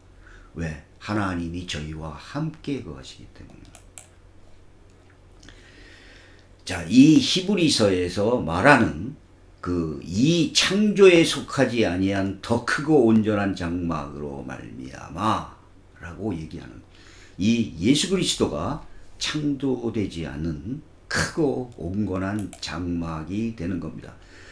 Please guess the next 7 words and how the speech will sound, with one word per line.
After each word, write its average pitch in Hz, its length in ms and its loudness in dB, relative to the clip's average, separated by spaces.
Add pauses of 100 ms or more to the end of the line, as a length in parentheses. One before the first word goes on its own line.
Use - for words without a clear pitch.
(140)
아까 117 500 4
그 92 240 -2
잠깐 92 380 -4
그 80 440 -6 (320)
이, 78 200 -6 (100)
이 65 200 -10
저 69 280 -12